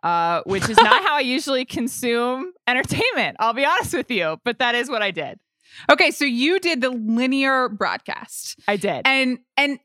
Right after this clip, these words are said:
Speaker 2: can you explain to people who maybe didn't watch it all or watched some videos on YouTube, which for the record, I did. I didn't show up to this completely unprepared. I have respect for everybody and also the V M As. But,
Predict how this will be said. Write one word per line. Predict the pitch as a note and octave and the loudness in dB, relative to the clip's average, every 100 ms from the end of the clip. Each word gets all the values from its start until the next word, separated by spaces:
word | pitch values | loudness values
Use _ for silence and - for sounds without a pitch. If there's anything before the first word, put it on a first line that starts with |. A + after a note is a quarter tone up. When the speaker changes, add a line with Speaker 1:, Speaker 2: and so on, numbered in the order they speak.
| _ _ | _ _
Speaker 2:
can | - E4 D4+ | -4 -2 -2
you | C4+ D#4 G#4 | -2 0 0
explain | G4+ - - - C#4 C#4 C#4 C4+ | -2 -6 -12 -6 -2 0 0 -2
to | - C4+ | -4 -6
people | - B3+ A#3 A3+ | -4 -4 -2 -2
who | A3+ A3+ | -2 -2
maybe | G#3+ G#3+ G#3+ G#3+ G3+ | 0 0 0 -2 -2
didn't | F#3 G#3+ A#3 | -2 -2 0
watch | A3 A3+ | -2 -2
it | A3+ | -2
all | G3 G3 G#3 | -2 0 -2
or | - G3+ G3 F#3+ | -4 -2 -2 -2
watched | F#3+ G3 - - | -4 -4 -4 -6
some | G#3+ G#3 | -6 -4
videos | G#3 F#3+ G3+ | -4 -4 -4
on | G3 | -6
YouTube, | G3 G3 F#3+ G3 | -6 -6 -6 -4
which | C4 - | -6 -2
for | A4 | 0
the | |
record, | A#3+ A3 F#3 | 0 -2 -6
I | F#3 | -4
did. | G3 F3 | -4 -4
I | A3 | -2
didn't | C4 C4 | -2 -2
show | B3 G3+ | -2 -4
up | - | -4
to | |
this | E3+ - | -10 -10
completely | G3 F3+ - - F3+ | -12 -12 -12 -10 -6
unprepared. | D3+ G#3 G3+ G#3+ D#3 | -6 -8 0 0 0
I | G3 | -2
have | A#3 G3+ | -2 -4
respect | G#3+ - G#3+ - | -6 -2 -2 -2
for | A3+ | 0
everybody | G#3 A3 G#3+ G3+ G3 | 0 0 -2 -2 -2
and | G3 | -4
also | G3 G#3+ | -4 -6
the | G3+ | -8
V | G3 G3 | -6 -6
M | E3+ | -6
As. | C3 A3 - | -8 -12 -2
But, | C4+ | 0